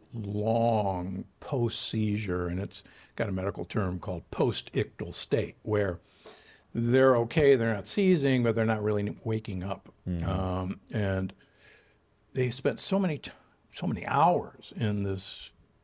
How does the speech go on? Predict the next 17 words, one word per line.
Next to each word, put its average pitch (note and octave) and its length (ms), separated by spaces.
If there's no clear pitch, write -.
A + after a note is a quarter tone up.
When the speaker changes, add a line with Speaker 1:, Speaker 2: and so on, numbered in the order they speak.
Speaker 1:
post-seizure G#2 920
state, C3+ 420
repeated B2 540
seizures, G2+ 540
and F#2 100
then F#2 180
just F#2 220
kinda F2 300
in G#2+ 120
a F2 60
coma, C#3 640
that - 160
they G2+ 220
didn't B2 320
eat - 380
very F2+ 240
much, - 340